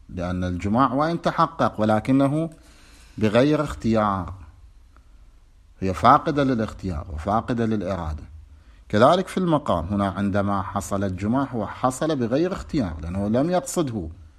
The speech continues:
وإنما اتفاقا حصل، هو قاصد لشيء آخر، فهذا الجماع لا يوجب الإفطار، وعليه فلا يبطل صومه، لا من جهة القصد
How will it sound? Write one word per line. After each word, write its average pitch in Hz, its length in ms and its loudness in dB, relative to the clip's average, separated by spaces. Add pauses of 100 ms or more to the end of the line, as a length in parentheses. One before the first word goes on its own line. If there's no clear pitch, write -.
(440)
وإنما 113 360 2
اتفاقا 170 640 2
حصل، 101 380 -4
هو 85 160 -8
قاصد 123 460 -2
لشيء 139 420 0
آخر، 120 420 0 (1160)
فهذا 107 520 4
الجماع 123 680 0
لا 131 180 2
يوجب 151 560 0
الإفطار، 92 920 -6 (840)
وعليه 113 460 0
فلا 98 320 0
يبطل 113 340 -4
صومه، 85 480 -6
لا 110 200 4
من 135 160 4
جهة 147 320 -2
القصد 147 720 0